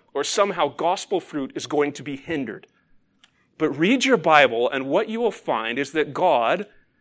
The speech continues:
despite what we might think or believe at first impression, actually delights to use difficult circumstances to glorify himself and cause good fruit to be born.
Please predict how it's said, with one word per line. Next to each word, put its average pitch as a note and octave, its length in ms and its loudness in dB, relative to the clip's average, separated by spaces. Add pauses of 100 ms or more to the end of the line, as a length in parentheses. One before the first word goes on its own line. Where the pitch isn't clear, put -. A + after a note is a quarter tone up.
(160)
despite A3 480 0
what F3+ 180 0
we G#3+ 200 0
might G3 280 2
think C#3+ 520 0
or E3 160 0
believe D#3 480 -2
at - 160 -4
first G3 400 0
impression, C#3+ 680 -4 (440)
actually A3+ 500 -2
delights E3 680 0
to F3 100 -12
use C#3 280 -6
difficult F#3 580 0
circumstances C#3+ 920 -4
to D3+ 100 -6
glorify F#3 720 0
himself C#3 580 -2 (320)
and C#3+ 140 -4
cause C#3+ 260 2 (120)
good G#3+ 240 2
fruit C#3 320 -8
to D#3 100 -12
be C#3 100 -8
born. E3+ 400 -2